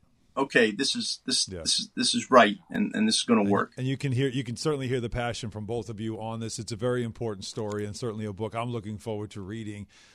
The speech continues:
Speaker 2: The Forgotten First, out in September. Bob Glauber, Keyshawn Johnson. Bob, you know, it's always great to catch up with you. All the best, and congratulations again on the Bill Nunn, uh, Award as well.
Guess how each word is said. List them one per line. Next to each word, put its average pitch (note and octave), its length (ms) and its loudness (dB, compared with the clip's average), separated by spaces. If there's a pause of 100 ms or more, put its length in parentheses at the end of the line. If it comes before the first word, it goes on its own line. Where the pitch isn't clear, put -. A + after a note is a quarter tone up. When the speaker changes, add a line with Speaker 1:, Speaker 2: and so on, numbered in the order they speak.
Speaker 2:
The B2 80 -4
Forgotten D#3 500 4
First, D#3 440 4
out C3 220 6
in C#3 100 2
September. C3+ 540 2
Bob A#2+ 280 2
Glauber, B2 420 4 (240)
Keyshawn A#2 400 2
Johnson. A2 360 0
Bob, C#3+ 320 8
you C#3+ 160 4
know, G#2+ 220 4
it's A2+ 160 0
always C#3+ 340 8
great A#2+ 220 2
to A#2 60 -2
catch A#2+ 220 2
up A2+ 120 2
with - 100 -10
you. G#2 140 0
All C#3 180 10
the A2 80 2
best, B2+ 240 4
and C#3 140 4
congratulations D3+ 720 6
again B2 300 4
on A#2 140 4
the G#2+ 80 2
Bill A#2 180 4
Nunn, G#2+ 260 2 (400)
uh, G#2+ 280 0
Award G#2+ 400 -2
as G#2 200 -6
well. D#2+ 240 -10